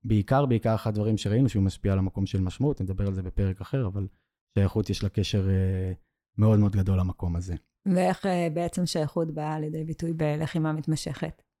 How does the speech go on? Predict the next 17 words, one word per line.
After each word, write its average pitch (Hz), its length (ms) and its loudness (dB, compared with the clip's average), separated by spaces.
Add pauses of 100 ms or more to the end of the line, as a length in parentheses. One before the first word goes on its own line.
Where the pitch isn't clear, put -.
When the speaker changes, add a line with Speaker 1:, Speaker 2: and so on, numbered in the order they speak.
(920)
Speaker 1:
זהו, 135 240 6
אפילו 151 280 2
לא 170 80 2
דיברנו 139 520 4
על 113 80 4
הסיפור 110 400 2
הזה 95 140 0
של 107 140 0
לחימה 101 300 4
מתמשכת, 101 880 0
כי 98 360 4
בפרק 113 380 2
הקודם 107 260 2
דיברנו 104 400 2
על 101 100 0
זה 101 120 0
ש-, - 160 -2